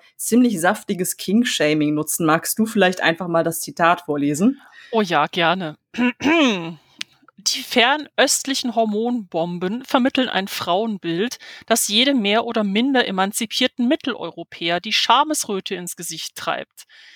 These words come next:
Speaker 2: All die kleinen, kulleräugigen Marikos und Michikos stehen auf Prügel und Fesselungsspiele. Was man vielleicht für die abwegigen Sado-Fantasien eines überarbeiteten Spieledesigners halten könnte, wird schnell zum Programm."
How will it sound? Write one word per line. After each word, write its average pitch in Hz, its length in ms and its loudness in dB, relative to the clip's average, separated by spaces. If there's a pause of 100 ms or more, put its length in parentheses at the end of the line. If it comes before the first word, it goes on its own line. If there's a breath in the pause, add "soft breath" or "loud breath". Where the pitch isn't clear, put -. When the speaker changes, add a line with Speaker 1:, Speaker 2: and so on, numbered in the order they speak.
(220 loud breath)
Speaker 2:
All 226 240 2
die 311 160 -4
kleinen, 214 560 0
kulleräugigen 208 920 -2
Marikos 226 640 -2
und 190 200 -10
Michikos 226 680 -4 (260 loud breath)
stehen 285 360 2
auf 220 200 -6 (100)
Prügel 277 440 -2
und 240 160 -4
Fesselungsspiele. 180 1120 -2 (420 soft breath)
Was 202 180 2
man 262 160 2
vielleicht 180 460 0
für - 100 -12
die 190 140 -6
abwegigen 190 580 -6
Sado-Fantasien 208 1040 0
eines 170 300 -8
überarbeiteten 233 800 0
Spieledesigners 180 880 -2
halten 175 300 0
könnte, 214 560 -6
wird 180 200 -4
schnell 156 380 0
zum 220 240 -8
Programm." 175 640 0